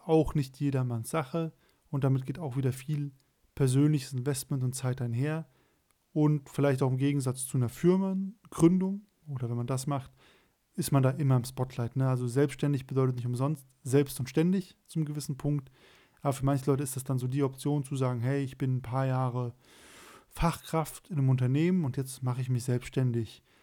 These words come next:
und mach's, mach's einfach alleine und kann komplett selbst über mich bestimmen. Also das ist durchaus auch eine Karrierefahrtoption.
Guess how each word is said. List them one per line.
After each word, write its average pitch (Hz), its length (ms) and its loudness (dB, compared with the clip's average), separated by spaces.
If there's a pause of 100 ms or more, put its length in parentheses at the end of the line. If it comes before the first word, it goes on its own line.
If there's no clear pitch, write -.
(260)
und 120 140 -8
mach's, - 440 -4 (260)
mach's 127 260 -2
einfach 135 300 0
alleine 127 400 2
und 131 140 -2
kann 127 400 -4
komplett 127 260 -2
selbst 127 240 -2
über 135 100 0
mich 127 140 -2
bestimmen. 127 520 0 (640)
Also 143 260 2
das 147 80 2
ist 135 120 -2
durchaus 160 360 0
auch 160 340 2
eine 139 160 -2
Karrierefahrtoption. 123 1200 -4